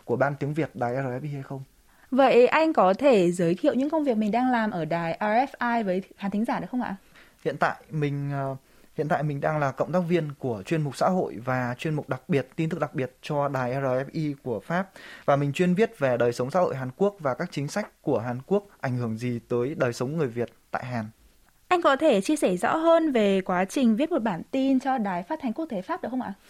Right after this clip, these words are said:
Speaker 1: À, để viết được một bản tin cho Đài Quốc tế Pháp thì đầu tiên mình phải kiểm tra xem là hiện tại có một cái tin tức gì đó nó đang gây sóng cho cộng đồng người Việt tại, à,
Speaker 2: Ừ.
Speaker 1: Hàn Quốc hay không.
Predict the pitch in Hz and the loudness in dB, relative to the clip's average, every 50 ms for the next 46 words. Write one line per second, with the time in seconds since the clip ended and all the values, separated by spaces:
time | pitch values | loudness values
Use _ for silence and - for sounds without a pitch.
0 | - - - - - - - - 120 135 135 - - 127 120 143 202 214 202 180 | -20 -20 -20 -20 -20 -18 -8 -2 0 0 0 0 0 -2 0 2 2 2 2 0
1 | 143 135 123 85 92 120 113 110 - - 156 156 151 151 - 160 139 135 127 120 | 0 -2 -4 -4 -2 -2 -2 -2 -2 -2 -2 -2 -2 -4 -4 -4 -2 -2 -4 -4
2 | 120 156 165 - 143 135 - - 190 196 190 - 147 127 127 123 - - 147 143 | -6 -8 -6 -4 -4 -4 -2 -2 -4 -4 -4 -4 -2 -2 -2 -2 -2 -2 -2 -2
3 | 143 135 127 117 - 113 104 - 123 110 107 - 143 143 139 139 135 - 147 143 | -2 -4 -6 -6 -8 -10 -8 -6 -6 -6 -6 -6 -8 -8 -8 -8 -8 -8 -8 -6
4 | 143 139 135 123 117 - - - - _ - 151 - 117 160 160 131 - - _ | -6 -6 -6 -8 -8 -10 -16 -20 -14 _ -6 -6 -4 -2 0 0 0 -2 -4 _
5 | _ - - _ _ _ - 127 127 147 175 165 - 170 151 175 170 170 175 190 | _ -20 -20 _ _ _ 0 2 2 2 2 0 -2 -2 -2 0 0 2 0 0
6 | 170 - 139 127 120 113 110 117 135 135 131 139 147 151 156 151 151 151 147 160 | 0 0 -2 0 0 0 0 0 0 0 0 0 0 -2 -2 -4 -4 -2 0 0
7 | 156 151 - - 127 110 143 170 - 175 151 - - - 135 127 123 120 120 120 | 0 0 2 0 0 0 -2 -4 -4 -4 -2 -2 -4 -4 -4 -4 -4 -4 -4 -6
8 | 117 120 120 113 - 110 - - - 117 120 117 113 113 - - - - - 196 | -6 -6 -6 -6 -6 -6 -6 -6 -8 -10 -8 -8 -8 -8 -6 -4 -4 -4 -2 0
9 | 196 196 190 175 156 143 - 170 151 | -2 -2 0 -2 -2 0 2 0 0